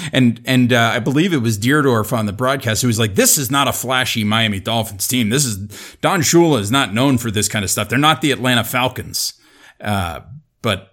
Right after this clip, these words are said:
you know, it, it happened there, and it was a fun, fun little play. Irving Fryar. Irving Fryar.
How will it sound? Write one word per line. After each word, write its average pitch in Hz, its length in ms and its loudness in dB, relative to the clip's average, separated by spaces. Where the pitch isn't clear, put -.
you 123 80 0
know, 131 260 2
it, - 260 -2
it 117 140 0
happened 143 360 0
there, 151 200 2
and 208 100 0
it 185 40 0
was 170 140 0
a 175 40 -4
fun, 151 440 -2
fun 180 280 -2
little 180 140 -2
play. 175 420 -2
Irving 131 340 4
Fryar. 120 640 0
Irving 117 400 2
Fryar. 160 720 2